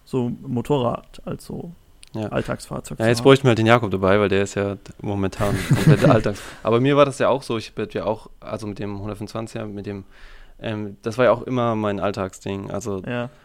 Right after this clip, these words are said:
Speaker 2: und ich fand halt, im Sommer ist, gibt's eigentlich nichts Besseres, weil es halt
Speaker 1: Ja.
Speaker 2: viel angenehmer irgendwie und es macht halt richtig Spaß.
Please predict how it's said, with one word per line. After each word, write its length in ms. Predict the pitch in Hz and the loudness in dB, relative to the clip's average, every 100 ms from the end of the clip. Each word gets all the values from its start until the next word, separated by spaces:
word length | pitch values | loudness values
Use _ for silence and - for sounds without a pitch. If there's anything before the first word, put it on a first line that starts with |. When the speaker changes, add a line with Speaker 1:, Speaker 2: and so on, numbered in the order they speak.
| _ | _
Speaker 2:
und 180 | 107 107 | -8 -6
ich 140 | 113 | -8
fand 240 | - 127 120 | -4 -4 -2
halt, 340 | 120 113 - _ - _ _ | -2 -2 -8 _ -20 _ _
im 120 | 120 110 | -6 0
Sommer 300 | 117 156 147 | 2 4 2
ist, 180 | - | -2
gibt's 160 | 110 - | -8 -6
eigentlich 200 | 101 107 | -4 -4
nichts 180 | 117 - | -8 -4
Besseres, 560 | 110 110 120 147 151 | -4 -2 -6 -6 -6
weil 120 | - 98 | -4 -4
es 140 | 95 | -2
halt 320 | 104 101 - | -6 -6 -12
Speaker 1:
Ja. 140 | - - | -16 -16
Speaker 2:
viel 260 | - 113 | -8 -6
angenehmer 460 | 92 123 131 127 120 | -4 -4 -4 -4 -4
irgendwie 280 | 113 120 120 | -4 -6 -6
und 80 | 107 | -8
es 100 | - | -10
macht 120 | 113 | -10
halt 120 | 104 | -10
richtig 240 | 107 - - | -10 -12 -16
Spaß. 440 | - 107 127 - | -8 -6 -6 -10